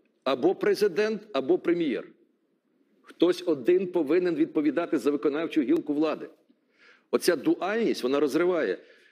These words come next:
І декілька разів приїжджав сюди, е, Лоб-, Нобелівський лауреат по економіці. А, професор Майерсон, Чикагський університет, одна з кращих, е, шкіл.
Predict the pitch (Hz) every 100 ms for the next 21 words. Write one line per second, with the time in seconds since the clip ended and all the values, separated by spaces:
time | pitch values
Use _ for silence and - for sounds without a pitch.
0 | _ 135 143 139 - - _ - 165 170
1 | 160 151 147 180 147 135 139 156 - 127
2 | 156 147 - - 113 113 110 107 104 -
3 | _ _ _ _ _ _ _ 104 147 160
4 | - 117 165 151 143 - 127 123 117 92
5 | - 104 113 107 90 - - _ _ _
6 | _ _ _ _ _ _ _ _ _ _
7 | _ _ 110 110 110 104 - 127 180 139
8 | 120 117 107 87 82 - - 156 160 -
9 | 127 131 117 104 - 107 - - _ _
10 | - 127 151 175 - - - 139 - 127
11 | 113 110 - 110 80